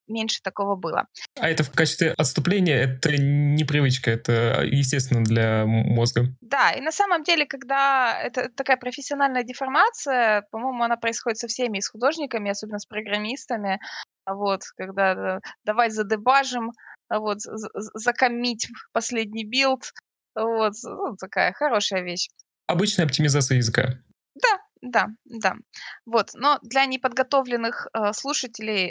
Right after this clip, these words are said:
Speaker 1: это часто такой: "Боже, что это? О чём она говорит? <laughs> На каком языке она разговаривает?"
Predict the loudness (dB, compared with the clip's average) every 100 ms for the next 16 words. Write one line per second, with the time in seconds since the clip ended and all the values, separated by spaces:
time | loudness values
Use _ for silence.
0 | -4 -4 0 2 2 0 -10 _ 0 0
1 | 0 0 2 0 -6 _ -6 -4 -2 2
2 | 2 2 0 0 0 2 2 2 2 2
3 | 4 2 0 -4 0 0 0 0 2 2
4 | 2 2 0 2 0 0 0 0 0 0
5 | 0 2 4 4 2 0 0 2 2 2
6 | 2 4 2 2 2 0